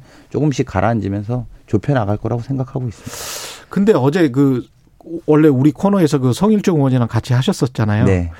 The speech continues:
Speaker 2: 성일종 의원이 진성준 의원과 이제 관련해서 고발 사주 의혹이랄지 뭐 종부세 논란이랄지 윤석열 후보가 제기한 이야기들을, 어, 반박을 하는데 그 논리 자체가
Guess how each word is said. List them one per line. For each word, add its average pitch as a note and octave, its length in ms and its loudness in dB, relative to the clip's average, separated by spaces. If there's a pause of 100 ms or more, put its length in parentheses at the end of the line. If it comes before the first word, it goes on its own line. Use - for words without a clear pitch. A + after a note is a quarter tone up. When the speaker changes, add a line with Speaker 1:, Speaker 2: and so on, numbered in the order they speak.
(140)
Speaker 2:
성일종 A#3 560 2
의원이 D3 680 2
진성준 D#3+ 440 2
의원과 B2+ 480 2
이제 A2 440 0
관련해서 B2 560 0
고발 C#3 340 0
사주 C3 220 0
의혹이랄지 A2 880 -2
뭐 A2 180 -4
종부세 C3 520 -2 (400)
논란이랄지 A#2 760 0
윤석열 C#3 380 0
후보가 D3+ 320 0
제기한 C3+ 420 0 (340)
이야기들을, C#3 920 0 (500)
어, B2 520 0
반박을 F3+ 500 2
하는데 A#2+ 680 0
그 - 120 -2
논리 D3 400 2
자체가 C3+ 640 -2